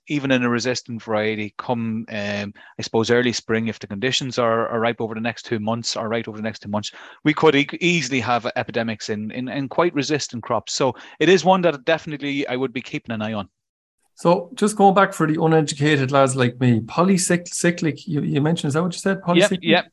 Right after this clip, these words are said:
Speaker 1: So basically,
Speaker 2: What are you
Speaker 1: mean
Speaker 2: talking about there?
Speaker 1: <laughs>
Speaker 2: And, and, and go, and back, back, back away from all that scientific
Speaker 1: Yeah.
Speaker 2: stuff there. You're, you're, you're talking to, to,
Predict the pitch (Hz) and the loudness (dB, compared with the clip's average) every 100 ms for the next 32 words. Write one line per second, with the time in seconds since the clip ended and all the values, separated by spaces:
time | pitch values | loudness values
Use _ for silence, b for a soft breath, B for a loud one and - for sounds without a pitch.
0 | - 170 - 196 165 196 226 - 165 147 | -4 -2 4 6 8 8 6 4 4 6
1 | 147 139 127 123 120 113 110 117 120 123 | 4 4 4 6 4 4 4 4 2 2
2 | 131 143 127 160 180 143 190 202 - 226 | 2 2 4 4 4 4 4 2 4 2
3 | 214 220 202 196 175 165 156 156 147 143 | 4 2 4 4 4 2 2 2 2 2
4 | 135 131 120 117 - 117 - 123 120 135 | 4 2 2 2 2 2 2 4 4 6
5 | 139 143 151 147 147 175 170 151 151 143 | 6 4 4 2 4 4 4 2 0 2
6 | 135 131 | 2 2